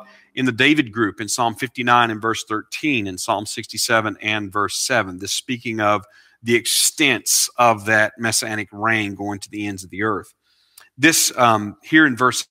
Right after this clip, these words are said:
eight is also echoed in Zechariah chapter nine and verse number ten, which is a prophecy about the peaceful reign of the Messiah to come in the future.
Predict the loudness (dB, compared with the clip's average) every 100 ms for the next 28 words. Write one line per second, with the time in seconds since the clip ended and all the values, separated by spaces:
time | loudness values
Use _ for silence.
0 | 0 0 0 -6 -4 -4 -2 -2 -4 -2
1 | -4 0 -2 -2 _ _ _ -8 -2 -2
2 | 0 6 8 6 4 -2 -4 -2 0 2
3 | 2 0 -8 -4 -4 -4 -10 -10 -4 -2
4 | -2 -4 _ _ _ _ 4 4 4 -4
5 | -2 2 2 2 -2 -6 -6 -2 0 0
6 | -4 2 4 4 0 -8 -8 -10 _ _
7 | -4 4 4 4 -6 -8 -6 -6 -6 0
8 | 2 2 0 -2 0 0 -2 -8 -8 -4
9 | -2 -2 -4 -12 -10 -8 -6 -8 -16 _
10 | _ -16 -14 -4 -4 -2 -6